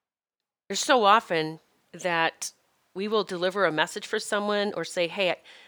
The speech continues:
I gotta tell you about this," or, "Hey, I gotta share this with you." We don't realize it's actually coming from a family member or departed soul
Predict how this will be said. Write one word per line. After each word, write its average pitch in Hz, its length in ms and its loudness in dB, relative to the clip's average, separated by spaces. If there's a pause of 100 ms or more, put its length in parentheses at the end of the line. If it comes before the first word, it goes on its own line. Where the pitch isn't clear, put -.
(120)
I 180 80 -12
gotta 165 160 -2
tell 208 220 0
you 208 80 4
about 190 240 2
this," 190 200 -4
or, 156 100 -4
"Hey, 190 200 0
I 156 60 2
gotta 147 180 -4
share 208 220 -4
this 202 180 -4
with 202 180 -10
you." 180 240 -6
We 196 60 -8
don't 214 180 -2
realize 180 380 2
it's - 160 -8
actually 165 360 0
coming 170 280 -6
from 156 200 -8
a 151 80 -4
family 175 400 -2
member 160 300 -2
or 143 80 -4
departed 160 440 -4
soul 175 480 -2